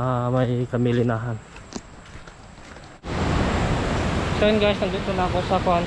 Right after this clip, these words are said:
sa, ah, unang kawiran ng, kwan, ng ilog na, kwan, pinagkuhanan namin ng tu-, ng tubig. Dito. Bali, pupuntahan ko muna yung puno niya guys. Yan. Medyo malabo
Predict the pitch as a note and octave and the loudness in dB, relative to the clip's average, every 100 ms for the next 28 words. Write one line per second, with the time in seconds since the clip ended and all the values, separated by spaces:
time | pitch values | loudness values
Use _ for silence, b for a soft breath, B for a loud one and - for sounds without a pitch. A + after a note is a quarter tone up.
0 | E3+ F3 D#3+ D#3+ E3 D#3+ D#3+ D#3+ - - | 2 2 4 4 4 4 4 2 -2 -4
1 | - - - - E3 E3 D#3 D#3 D#3+ E3 | -4 -2 -2 2 2 4 4 2 2 4
2 | D#3+ E3 D#3 D#3 D3+ D3 D#3+ D#3 D#3+ - | 4 4 4 2 0 2 2 2 0 -2
3 | - - - - - - D#3 D#3 D#3 D#3 | -2 -2 -2 -2 -2 0 2 2 2 4
4 | D#3 D3+ D3+ D3 C#3+ C#3 C#3 D3 - D#3+ | 2 2 2 2 2 0 2 0 2 2
5 | D3 C#3+ C#3 C#3 C3+ - C#3 - C#3 C3 | 2 2 2 2 0 0 0 0 0 0
6 | C3 C3+ C3+ - - - - - - - | 2 2 0 0 -2 -2 0 0 0 0
7 | - - - C#3+ D#3 C#3+ - - - - | 0 0 2 2 2 2 0 0 0 0
8 | - - - - - - - - - - | 0 0 0 0 0 0 0 0 0 0
9 | - - - - - - - - - - | 0 0 0 0 0 0 0 0 0 0
10 | - - - E3+ E3+ F#3+ F#3+ G3 G3 G3 | 0 0 0 2 4 4 2 2 4 2
11 | G3 F#3+ G3 G3 F#3 F#3 F3+ F#3 F#3 F3 | 2 2 2 2 2 2 2 2 4 2
12 | D#3+ D#3+ E3 D#3+ - - - - - - | 2 0 0 -2 -2 -2 0 0 0 0
13 | - - - - C#3+ D3 C#3 - - - | 2 2 2 2 2 2 0 0 0 0
14 | - - - - - - F3 E3+ G3+ G#3 | 2 2 2 0 0 2 2 4 4 4
15 | G3+ | 2